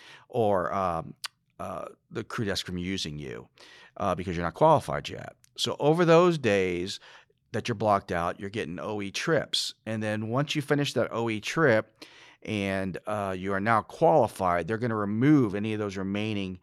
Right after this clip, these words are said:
I O E P days or D N F days from your schedule,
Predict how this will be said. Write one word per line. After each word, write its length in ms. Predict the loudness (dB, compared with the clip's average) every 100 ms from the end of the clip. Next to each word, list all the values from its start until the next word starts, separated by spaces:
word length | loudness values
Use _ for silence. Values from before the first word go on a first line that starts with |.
| -20 -20 _
I 200 | -2 0
O 160 | 0 -2
E 120 | -4
P 240 | -6 -6 -2
days 380 | -2 -4 -6
or 80 | -8
D 240 | -8 -8 -6
N 100 | -4
F 220 | -4 -4
days 340 | -8 -6 -8
from 300 | -8 -2 -2
your 140 | -2 -4
schedule, 640 | -4 -4 -4 -6 -8 -10